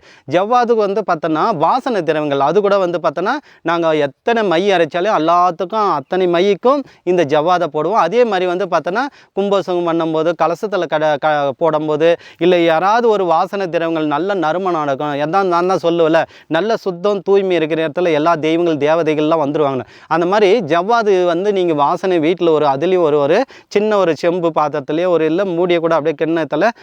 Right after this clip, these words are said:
அ, கொட்டி அந்த பூஜை அறையில வச்சுட்டிங்கன்னா, எங்க இருக்கிற லட்சுமியும் வந்து வீட்டுல குதிக்கொள்வாங்க. அடுத்து வந்து பார்த்தோன்னா, தர்பை புல்.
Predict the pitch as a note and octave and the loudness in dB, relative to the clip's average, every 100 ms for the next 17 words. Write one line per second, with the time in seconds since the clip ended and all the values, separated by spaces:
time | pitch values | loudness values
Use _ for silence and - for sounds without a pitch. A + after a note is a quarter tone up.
0 | - - D3+ C#3 F3+ E3+ G#3 E3+ D3+ C3+ | -14 -2 -2 0 -2 2 0 2 -2 -4
1 | D#3+ E3+ D3+ C#3+ C#3 C3 E3 C#3+ B2 F3+ | -2 0 0 0 -2 -2 -2 -2 0 -2
2 | A#3+ - - C#3 E3+ A#3+ G#3 G3 F3 D#3 | -4 -12 -6 -2 0 0 0 0 2 0
3 | D3 - F#3+ G3 A#3+ D#3 F3+ F#3 D#3+ D#3 | -2 -4 -2 -2 -2 -2 0 2 2 0
4 | C#3+ C3+ C#3 C3+ B2 A#2 A#2 A#2+ C#3 G#2+ | -2 -2 -2 0 -2 -2 -2 0 -2 -2
5 | - - D3+ G#3 C4 A3+ G#3 G3+ F#3 D3+ | -14 -6 -2 0 0 0 0 0 -2 -2
6 | F3+ E3+ D#3+ F3 F#3 E3 C#3 B2+ | -6 -2 -2 0 -2 -2 -4 -6